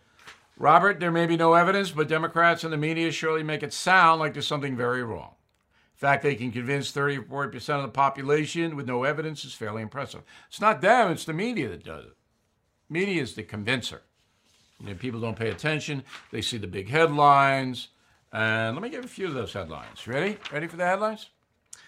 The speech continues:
Uh, the New Yorker magazine. Attacked at the impeachment inquiry, Alexander Vindman testifies to the power of truth. Like New York magazine knows the truth or <laughs> cares about it.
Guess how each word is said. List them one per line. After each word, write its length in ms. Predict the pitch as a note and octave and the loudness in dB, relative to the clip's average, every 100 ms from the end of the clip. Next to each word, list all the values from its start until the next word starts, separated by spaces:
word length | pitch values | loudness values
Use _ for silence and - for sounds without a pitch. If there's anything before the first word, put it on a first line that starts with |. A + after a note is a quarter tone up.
| _ _ - | _ _ 2
Uh, 180 | C3+ D3 | 4 6
the 120 | D3 | 4
New 140 | D3+ | 2
Yorker 420 | F3 G#3 A3+ A3 | 6 8 8 6
magazine. 640 | G#3+ G#3+ G3 C#3 A#2+ A#2 - _ _ - | 4 4 4 2 0 -4 -10 _ _ -4
Attacked 500 | A#2+ - F#3 G#3+ G#3 | -2 6 8 8 4
at 140 | F3+ | -4
the 160 | D#3+ D3 | -2 -2
impeachment 560 | A2+ - A3 - D#3+ | -2 -6 -6 -4 -4
inquiry, 560 | C3 - C3 C3+ C3+ C3+ - _ | -4 -4 -2 0 -2 -4 -14 _
Alexander 680 | B2 D3+ E3 C#3+ C#3 E3 D#3 | 6 6 6 2 2 2 2
Vindman 460 | B2 D3 D#3 D3+ D3 | 2 0 2 0 -2
testifies 920 | - C#3+ - C3+ C#3+ C#3 C#3 C3+ B2 - - - | -2 -2 -2 -2 4 6 6 4 -2 -14 -20 -8
to 160 | C3+ | -6
the 100 | G#2 | -6
power 680 | - - F#2 A2 A#2 A#2 A#2 | -8 -2 6 6 6 2 -2
of 100 | G#2+ | -6
truth. 420 | - C3 E2 - | -8 -8 -8 -8
Like 160 | A#2+ B2 | -8 -8
New 120 | A#3 | -8
York 280 | A#3 F#3 - | -6 -4 -4
magazine 520 | D#3 C3 A2 G2 F#2+ | -4 -4 -6 -8 -4
knows 440 | F2+ G2 A2 G#2+ | -2 -2 -2 -6
the 80 | A2+ | -10
truth 320 | - B2+ A#2+ - - | -10 -10 -10 -14 -6
or 160 | C#3 - | -4 -4
<laughs> 0 | |
cares 560 | - - G#3+ - G#2 | -6 -4 -4 -4 -12
about 360 | B2 C3 C3+ C3+ | -6 -2 0 0
it. 180 | C#3+ | -6